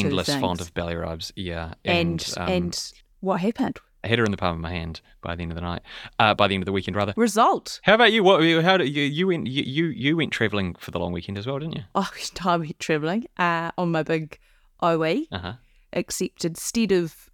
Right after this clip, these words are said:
Speaker 2: uh, Euro, it was Taupo.
Speaker 1: It was Taupo.
Speaker 2: Same, same.
Speaker 1: Nice.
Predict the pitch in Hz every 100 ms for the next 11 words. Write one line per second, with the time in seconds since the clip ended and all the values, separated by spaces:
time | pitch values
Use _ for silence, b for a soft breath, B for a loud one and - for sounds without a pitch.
0 | - 170 160 160 185 170 156 170 262 170
1 | 165 165 - 175 143 - 143 139 101 87
2 | - 87 - 359 - 160 175 339 - -
3 | -